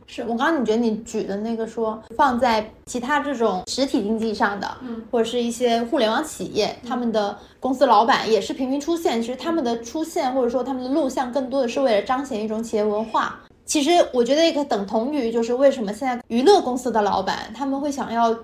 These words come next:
Speaker 1: 多出镜或者是出现，然后包括说我作为一个打造一个所谓的个人I P出来，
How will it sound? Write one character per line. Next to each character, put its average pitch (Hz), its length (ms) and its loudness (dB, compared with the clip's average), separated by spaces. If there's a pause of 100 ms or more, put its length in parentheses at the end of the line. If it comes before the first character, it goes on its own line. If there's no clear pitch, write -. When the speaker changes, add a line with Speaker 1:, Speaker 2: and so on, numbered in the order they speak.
(120)
Speaker 1:
多 - 100 -2
出 339 240 0
镜 247 400 -2
或 269 140 0
者 247 80 -6
是 247 60 -12
出 330 200 0
现， 320 400 0
然 196 80 -2
后 220 140 2
包 247 140 0
括 247 180 0
说 254 160 0
我 202 280 2
作 262 240 2
为 208 140 4
一 214 80 2
个 233 200 0
打 202 200 2
造 254 160 2
一 226 60 0
个 240 80 -2
所 233 120 -2
谓 214 40 -2
的 226 80 0
个 233 100 -4
人 220 120 0
I 240 140 0
P 302 180 -4
出 - 180 -10
来， - 160 -4